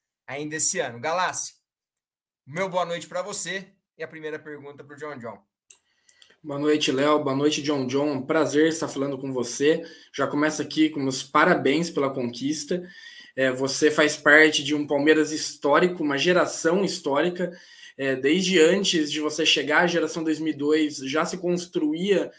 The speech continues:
Speaker 2: é, com uma história muito bonita, e com você no sub-vinte, é, ficou melhor ainda, né? Muitos títulos, ganhou tudo essa geração, e você faz parte disso. Ô, John, queria perguntar pra você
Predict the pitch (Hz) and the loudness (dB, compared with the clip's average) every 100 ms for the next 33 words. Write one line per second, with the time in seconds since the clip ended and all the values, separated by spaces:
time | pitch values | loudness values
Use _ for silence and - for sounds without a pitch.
0 | - - - - 156 151 156 156 - 160 | -20 -20 -20 -10 -4 -4 -2 -4 -2 0
1 | 151 147 156 175 165 151 143 175 208 220 | 0 0 -2 -4 -4 -4 -4 -4 -2 0
2 | 175 170 - 175 165 165 - 175 170 175 | 0 -2 -6 -6 -2 -2 -2 -4 -4 -6
3 | 160 143 147 165 185 - 196 185 - - | -6 -6 -4 -2 0 0 -2 -8 -16 -20
4 | - 160 156 151 151 - - 180 180 180 | -6 0 2 2 -2 -6 -8 -4 0 0
5 | 170 175 202 175 170 147 147 151 151 175 | 2 4 4 2 0 -2 0 -2 -2 -2
6 | 185 - - 185 165 143 147 160 180 180 | -2 -4 -4 -4 -6 -4 -2 0 -2 -4
7 | 185 185 160 160 147 147 135 - 151 175 | -6 -2 -2 -2 -2 -4 -4 -4 -2 -2
8 | 147 - 170 170 - 165 175 175 139 135 | -4 -6 -6 -6 -4 -2 -2 -4 -6 -8
9 | 131 - _ - - - - - 202 226 | -8 -10 _ -20 -20 -20 -20 -6 0 2
10 | 175 165 196 214 226 208 190 190 185 160 | 2 0 0 0 2 0 0 -2 -2 -2
11 | 147 - 196 180 - | -4 0 0 0 -4